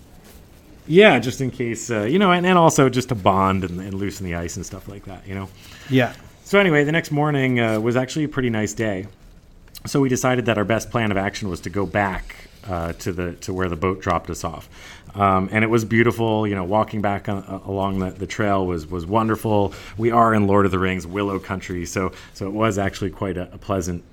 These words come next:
Speaker 1: hike. Um, and then when we got back to the lake, we found an old farmhouse that was not only unlocked,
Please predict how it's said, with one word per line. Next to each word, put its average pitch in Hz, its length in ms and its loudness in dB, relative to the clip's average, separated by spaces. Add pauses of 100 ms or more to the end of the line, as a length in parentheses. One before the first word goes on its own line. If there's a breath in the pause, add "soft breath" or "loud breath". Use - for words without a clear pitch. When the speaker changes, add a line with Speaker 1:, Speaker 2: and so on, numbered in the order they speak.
Speaker 1:
hike. - 440 2 (540 loud breath)
Um, 98 320 2
and 113 100 -2
then 120 100 2
when 120 120 2
we 117 60 0
got 135 180 2
back 135 180 -2
to - 80 -4
the 101 120 -2
lake, 127 400 0
we 117 100 -2
found 110 240 -2
an 95 80 -4
old 92 180 -4
farmhouse 113 640 -4
that 107 140 -6
was 98 140 -6
not 123 280 -2
only 143 280 0
unlocked, 117 720 -2